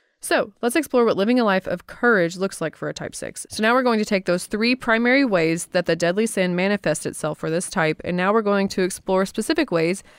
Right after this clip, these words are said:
that God invites us out of our false self and into our true self in Christ. So we're gonna look at each problem again and then offer solutions for that problem. And just a note, we've adapted a large portion of our teaching from Beatrice Chestnut's The Complete Enneagram,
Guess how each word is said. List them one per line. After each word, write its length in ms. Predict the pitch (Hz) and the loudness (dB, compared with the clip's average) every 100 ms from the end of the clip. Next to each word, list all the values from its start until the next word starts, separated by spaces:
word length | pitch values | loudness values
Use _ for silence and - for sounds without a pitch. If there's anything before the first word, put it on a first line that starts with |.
| _ | _
that 80 | 185 | -4
God 160 | 175 156 | 0 0
invites 360 | 165 160 160 | 0 0 0
us 120 | 156 156 | 0 0
out 160 | 165 | 2
of 40 | 240 | 4
our 120 | 277 | 4
false 240 | 208 196 | 2 2
self 320 | - 170 175 | 2 0 0
and 120 | - 175 | -2 -2
into 220 | 185 190 | 0 2
our 140 | 160 | 0
true 200 | - 208 | 0 -2
self 360 | 214 185 170 - | 0 2 0 0
in 200 | 170 165 | -2 -2
Christ. 420 | 151 131 - - - _ | -2 -2 -4 -14 -20 _
So 140 | - 202 | -2 0
we're 60 | |
gonna 140 | 208 190 | 2 2
look 140 | 196 - | 0 0
at 60 | |
each 200 | 208 247 | -2 -2
problem 440 | 254 196 185 185 - | 0 0 2 0 -2
again 460 | - 175 185 165 165 | -4 0 0 0 0
and 200 | 170 180 | 0 0
then 120 | 160 | 0
offer 240 | 156 170 | -2 -2
solutions 560 | 170 170 165 - 151 151 | -4 0 0 0 -6 -8
for 300 | - - 180 | -8 -2 0
that 160 | 156 - | 0 -2
problem. 400 | 139 139 147 - - - - | -4 -4 -8 -10 -16 -20 -6
And 120 | 190 | -2
just 200 | 208 - | 0 0
a 40 | |
note, 180 | 208 202 | 2 2
we've 140 | 170 175 | 2 0
adapted 360 | 170 175 196 175 | 0 0 0 2
a 60 | |
large 300 | 160 175 - | 2 2 -2
portion 340 | - 233 - 208 | 0 0 2 0
of 100 | 175 | 0
our 100 | 170 | 0
teaching 360 | 165 160 165 | -4 -6 -6
from 240 | 165 165 156 | -4 -4 -2
Beatrice 400 | 180 185 226 - | -2 0 -2 -2
Chestnut's 520 | 180 170 165 151 - | -4 -2 -2 -4 -6
The 100 | 156 | -6
Complete 340 | 160 214 220 | -4 0 0
Enneagram, 580 | 196 185 175 180 185 | 0 -2 0 0 0